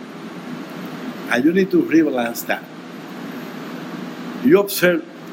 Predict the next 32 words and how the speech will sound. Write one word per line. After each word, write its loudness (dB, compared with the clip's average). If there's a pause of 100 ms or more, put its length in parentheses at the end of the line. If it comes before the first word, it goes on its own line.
(260)
our 4
bale 6 (220)
on -10
tobacco, 2 (720)
they -4
have 0
a -6
code 4 (140)
of -8
four 0 (800)
numbers. 0 (1200)
One 4
number 0
is 0
the 0
soil, 2 (1040)
another 2
is -2
the -2
seed, 4 (520)
another 2
is 2
the -2 (360)
position 2
of 0
the -4
plant, -6 (100)
and -2
another 2
is -2
the -2
crop. 0